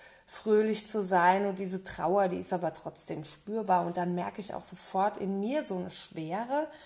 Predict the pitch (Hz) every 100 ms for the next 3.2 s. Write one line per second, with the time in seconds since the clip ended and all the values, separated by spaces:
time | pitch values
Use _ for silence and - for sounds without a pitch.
0 | - - - - 190 190 180 180 - 170
1 | 180 262 269 285 - - - - - -
2 | - - 208 202 202 202 - 208 208 202
3 | 202 185